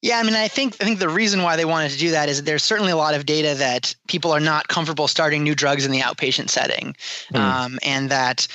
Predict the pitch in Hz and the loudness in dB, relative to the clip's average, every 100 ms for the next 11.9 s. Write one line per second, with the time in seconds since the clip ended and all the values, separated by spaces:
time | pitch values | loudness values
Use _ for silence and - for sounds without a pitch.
0 | - - 135 151 147 156 156 151 175 160 | -8 -4 -2 0 2 2 2 2 2 2
1 | 160 - 202 190 175 160 151 143 139 - | 2 2 0 0 0 2 2 0 -4 -10
2 | - 156 151 - 190 180 160 143 - 156 | 0 2 2 0 0 2 2 0 2 2
3 | 156 151 143 139 - - _ 139 135 131 | 2 0 -4 -8 -18 -20 _ -6 -4 -4
4 | 131 127 - 165 160 151 160 170 156 147 | -2 -2 0 2 2 2 2 2 2 2
5 | 143 147 143 143 143 175 170 151 139 135 | 0 0 0 0 0 0 0 0 0 0
6 | 156 175 160 151 147 147 147 139 135 147 | 2 2 4 2 2 0 0 -2 -2 0
7 | 143 131 - - - 117 - - - 120 | 0 0 -2 -2 -2 -2 -4 -6 -4 0
8 | 98 90 - 90 - 131 135 123 - - | 2 2 2 2 2 0 -2 -10 -14 -4
9 | 143 151 151 - - 151 143 147 139 151 | 0 0 0 -2 0 0 2 2 2 2
10 | 160 151 143 135 139 131 127 127 117 _ | 2 2 2 2 2 4 4 2 -2 _
11 | - - - _ - 135 131 - - | -18 -18 -20 _ -6 -2 0 0 -4